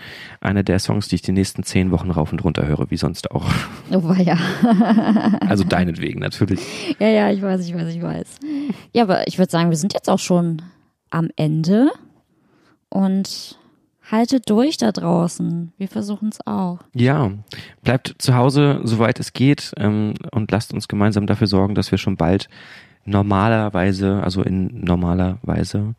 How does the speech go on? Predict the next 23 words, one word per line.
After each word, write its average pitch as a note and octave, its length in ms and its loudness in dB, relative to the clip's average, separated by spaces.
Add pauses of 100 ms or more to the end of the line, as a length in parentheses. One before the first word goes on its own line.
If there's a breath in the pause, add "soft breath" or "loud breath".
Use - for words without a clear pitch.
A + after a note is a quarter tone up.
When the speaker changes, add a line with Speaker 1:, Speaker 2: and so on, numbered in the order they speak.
(440 loud breath)
Speaker 1:
wieder G2 260 2
zu - 120 -4
Konzerten G#2 480 -2
gehen F#2 160 0
können. G2 320 -2
Und F#2 460 -4 (560 loud breath)
auch C#3 240 2
wenn B2+ 180 2
wahrscheinlich A2+ 400 2
die A#2 80 -2
Festivals - 480 0
dieses G#2 280 -2
Jahr G2 420 2
etwas - 280 -4
anders G2+ 440 0
werden, F2+ 500 0 (520)
werden G2+ 580 0 (320)
Speaker 2:
<laughs> - 80 -16 (600 loud breath)
Speaker 1:
oder F#2 260 2
würden, G#2+ 460 4 (300)
falls D#3+ 360 -2
sie D#3+ 80 0
stattfinden, - 680 -2